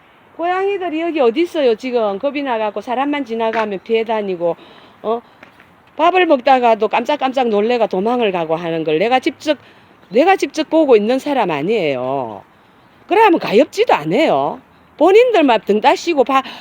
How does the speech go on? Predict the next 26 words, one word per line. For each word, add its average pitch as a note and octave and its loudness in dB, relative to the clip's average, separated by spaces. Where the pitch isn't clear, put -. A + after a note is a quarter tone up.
밥 D4+ 2
배부르게 D#4 2
먹고 A3 0
정부 E4 2
혜택 D#4+ 0
받으니까 G#3+ 0
그, C#4+ -8
이런 G4+ 4
게 D#4 2
눈에 E4 4
안 F3+ 0
보이죠. E3+ -4
서로가 D4 4
나이 D#4+ 2
들어가면서, D4 0
나도 E4 4
지금 C#4 0
나이 C#4 4
많아요. G#3+ 2
좀 C4+ 2
있으면 A3+ -2
노령이에요. G3 2
나도 C#4 2
젊은 E4 4
사람 A3 4
아니에요. E3 2